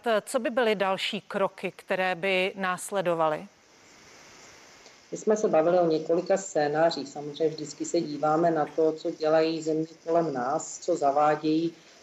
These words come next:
Speaker 2: a-, ale, eh, ono to často, eh, je třeba aplikovatelné jenom z části, nebo to naráží v podstatě na naše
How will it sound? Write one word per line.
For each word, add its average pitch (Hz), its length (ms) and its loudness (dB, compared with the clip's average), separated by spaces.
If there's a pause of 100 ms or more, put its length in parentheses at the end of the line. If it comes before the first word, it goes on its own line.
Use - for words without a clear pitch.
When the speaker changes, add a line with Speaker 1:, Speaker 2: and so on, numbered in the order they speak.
(100)
Speaker 2:
a-, 156 220 4
ale, 160 280 4 (260)
eh, 156 320 0
ono 170 300 2
to 175 160 2
často, 175 440 0
eh, 170 520 4
je 156 200 2
třeba 160 300 0
aplikovatelné 160 1160 2 (280)
jenom 160 260 2
z - 100 -16
části, 160 720 0
nebo 151 260 -2
to 160 160 -2
naráží 151 640 2
v 156 80 -10
podstatě 160 440 -4
na 156 160 2
naše 156 560 2